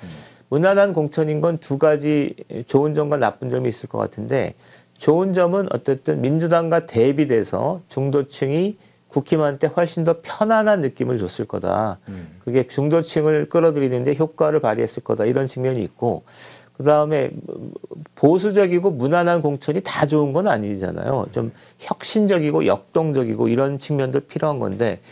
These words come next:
Speaker 1: 음.
Speaker 2: 가령 청년들이 위축됐다거나 신인들이 위축됐다거나 이런 효과는 있기 때문에 이거는 총선에, 총선만 보면 나름 효과는 있을지,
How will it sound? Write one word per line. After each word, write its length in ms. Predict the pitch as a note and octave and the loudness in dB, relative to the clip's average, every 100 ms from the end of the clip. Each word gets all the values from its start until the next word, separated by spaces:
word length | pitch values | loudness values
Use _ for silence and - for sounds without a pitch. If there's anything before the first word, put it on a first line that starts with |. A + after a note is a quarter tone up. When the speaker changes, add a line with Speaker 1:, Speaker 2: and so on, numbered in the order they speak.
| G2 | -20
Speaker 1:
음. 100 | F2 | -18
Speaker 2:
가령 340 | - C3 C#3 C#3 | -2 0 0 -4
청년들이 760 | - G#3+ A3 A3 G3+ F3 E3 | -4 0 4 4 4 2 2
위축됐다거나 1160 | G#2+ - - _ A#2+ A2+ - A2+ G2+ F2 A2+ E3+ | 0 -2 -14 _ -2 -2 -4 -2 -2 -2 -2 -2
신인들이 580 | F#3 - A3 G#3+ G3 E3+ | -6 -2 0 2 2 0
위축됐다거나 800 | C3 - B2 A#2+ A#2+ A2+ A2+ A2+ | -2 -4 -4 -4 -2 -2 -2 0
이런 360 | B2+ D3 D3+ - | 0 0 -2 -2
효과는 360 | D3+ D3 D3 D#3 | -4 -2 -2 0
있기 200 | A#2 - | -4 -6
때문에 560 | - G#2+ A2 C3+ G2+ - - - - - - | -4 -2 0 -2 -2 -8 -20 -20 -16 -18 -4
이거는 560 | C#3 E3 F3 F#3+ F3+ F3 _ | 2 2 4 2 0 -4 _
총선에, 800 | - - G#3+ G#3+ A3 G#3+ G3 F#3+ F#3 | -4 -2 0 2 4 4 4 2 -6
총선만 640 | - A3 A3 A3 G#3 G#3 F3 | -4 0 2 2 4 4 2
보면 460 | B2 B2+ D#3 D#3+ | -2 0 -2 0
나름 260 | A#2 A#2+ C3+ | 0 0 0
효과는 380 | D3+ D3+ D#3 D3+ | -2 0 0 0
있을지, 340 | A#2+ B2 A#2+ | -2 -4 -4